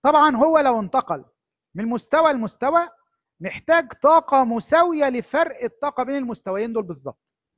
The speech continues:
لاحظ حاجة كمان، الفرق بين مستويات الطاقة عمال يحصل له إيه؟ يعني أنت هنا ده ناقص ار اتش، ده ناقص ار اتش على أربعة، ده ناقص ار اتش على تسعة، صح؟ الفرق بين ده وده قد إيه يا جماعة؟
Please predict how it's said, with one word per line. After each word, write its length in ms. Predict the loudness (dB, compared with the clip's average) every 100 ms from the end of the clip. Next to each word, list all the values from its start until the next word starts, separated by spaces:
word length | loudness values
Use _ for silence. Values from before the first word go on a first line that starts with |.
| _ _ _ _ _ _ _ _ -16 0
لاحظ 320 | 2 2 0
حاجة 240 | 2 2
كمان، 420 | 2 -2 -2 -2 -10 _ _ _ _ -10
الفرق 400 | -4 0 0 0
بين 180 | -4 -4
مستويات 420 | -2 2 2 2
الطاقة 320 | -2 0 2
عمال 240 | 0 0
يحصل 320 | -4 -2 -4 -4
له 80 |
إيه؟ 180 | -8 -14 _ _ _ -6
يعني 220 | -2 -2
أنت 160 | 0 2
هنا 260 | 2 2
ده 160 | 2 4
ناقص 300 | 4 2 2
ار 160 | -4 -4
اتش، 280 | -10 -14
ده 180 | -4 0
ناقص 280 | 2 0 -2
ار 180 | -6 -6
اتش 160 | -2
على 160 | 2 2
أربعة، 420 | 0 -2 -4 -6 -4
ده 140 | 2
ناقص 220 | 2 2
ار 200 | -2 -4
اتش 160 | -2 -2
على 200 | 0 -2
تسعة، 360 | -6 -8 -16 _ _ _ _
صح؟ 380 | 0 0 -2 _ _ _ _
الفرق 420 | -10 0 0 2 -2
بين 220 | -2 0
ده 120 | 0
وده 200 | 0 -2
قد 180 | -2 -2
إيه 60 |
يا 60 | -2
جماعة؟ 360 | -2 -2 -2